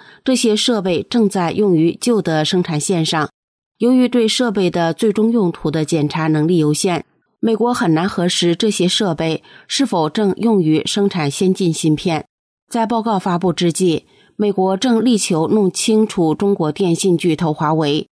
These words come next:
如何能够在中芯国际生产先进的七纳米芯片，供应其 Mate 六零 Pro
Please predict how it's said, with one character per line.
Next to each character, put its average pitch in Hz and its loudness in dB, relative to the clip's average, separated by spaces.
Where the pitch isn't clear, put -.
如 233 0
何 240 0
能 185 2
够 202 0
在 170 -2
中 214 2
芯 220 0
国 165 0
际 175 2
生 202 2
产 160 0
先 208 2
进 202 0
的 151 -2
七 - -4
纳 214 0
米 143 2
芯 170 0
片， 165 -2
供 262 2
应 226 4
其 202 0
Mate 214 0
六 202 2
零 160 2
Pro 180 -2